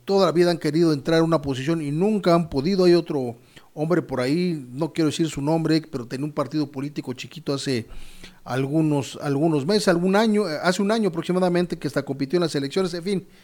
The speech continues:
Pero hay ocho que de verdad son los que podrían formar parte de esta encuesta. ¿Por qué? No se lo digo al aire, porque forman parte del gran porcentaje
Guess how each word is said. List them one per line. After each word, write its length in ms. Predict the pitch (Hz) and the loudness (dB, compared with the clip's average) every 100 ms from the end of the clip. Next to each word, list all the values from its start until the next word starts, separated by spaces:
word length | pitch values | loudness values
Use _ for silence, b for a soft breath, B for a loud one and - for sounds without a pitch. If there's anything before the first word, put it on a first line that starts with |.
| b b | b b
Pero 360 | - 165 165 - - | 0 2 2 -2 0
hay 300 | 170 196 - | 4 4 2
ocho 500 | 208 240 - 226 220 | 2 2 4 2 2
que 100 | - | 0
de 120 | 156 147 | 0 0
verdad 400 | 147 170 196 175 | 2 2 2 -2
son 260 | - 185 180 | -8 -6 -4
los 140 | 175 | -6
que 80 | 156 | -10
podrían 580 | 165 143 175 175 180 147 | -10 -6 -2 -2 -2 -8
formar 420 | - 135 170 165 | -12 -4 -4 0
parte 460 | 180 175 180 180 b b b b | 0 0 -2 -4 b b b b
de 140 | - 170 | -2 0
esta 180 | 175 175 | 0 -2
encuesta. 440 | 147 214 214 190 | 0 0 0 -4
¿Por 180 | 202 190 | -4 0
qué? 300 | 240 220 - | 2 2 0
No 140 | 190 | -4
se 100 | 185 | 0
lo 100 | 190 | 2
digo 200 | 175 185 | 2 2
al 80 | 180 | 2
aire, 320 | 190 185 135 b b b | 4 2 0 b b b
porque 240 | - 208 175 | -10 -6 -4
forman 440 | 185 208 208 196 | -2 0 0 -2
parte 400 | 202 196 190 196 | 0 0 2 0
del 460 | 160 160 - 175 160 | 2 -2 -2 -4 0
gran 360 | 190 202 196 - _ 151 | 0 0 -4 -8 _ -6
porcentaje 880 | 165 151 165 160 202 196 185 196 | -4 -2 -2 0 2 2 2 -4